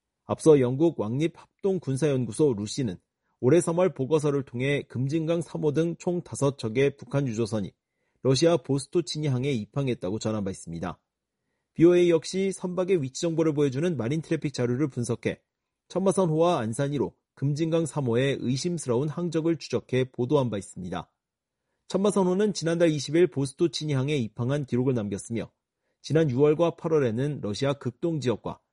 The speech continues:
타이완 인근 해상에서 포착됐습니다. 안산 일 호는 지난 구 일 새벽 세 시 경 일본 시마네현 북부 해상에서 위치 신호를 노출했습니다. 북한 선박이 러시아 극동 지역으로 이동할 때 이 항로를 이용한다는 점에서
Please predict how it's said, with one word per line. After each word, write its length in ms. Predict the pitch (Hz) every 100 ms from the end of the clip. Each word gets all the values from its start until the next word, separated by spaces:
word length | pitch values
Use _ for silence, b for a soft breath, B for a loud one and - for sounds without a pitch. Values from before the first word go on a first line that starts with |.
| _
타이완 480 | - 170 165 170 165
인근 340 | 113 131 170
해상에서 540 | 135 123 107 90 90 135
포착됐습니다. 840 | 156 139 131 98 - 85 82 80 _ _ _ _ _ _ _
안산 360 | - 139 190 185
일 80 | 180
호는 240 | 190 208
지난 300 | - 170 180
구 140 | 147
일 100 | 165
새벽 360 | 180 175 165 160
세 160 | 147 143
시 160 | 143
경 180 | 113 80 _ _
일본 340 | 113 117 156 160
시마네현 680 | - 170 165 135 120 151 143
북부 340 | 127 - 170
해상에서 640 | 147 135 110 92 117 123 117
위치 280 | 110 - 160
신호를 400 | - 120 98 131
노출했습니다. 800 | 120 - 107 - 92 85 78 _ _ _ _ _ _ _ _
북한 200 | - 190
선박이 480 | 196 185 180 190 185
러시아 320 | 127 170 175
극동 460 | - 131 - 185
지역으로 400 | 160 165 131 160
이동할 400 | 139 113 139 117
때 200 | 104 143
이 200 | 135 113
항로를 440 | 139 160 147 139 156
이용한다는 600 | 104 131 151 139 120 104
점에서 360 | 101 107 -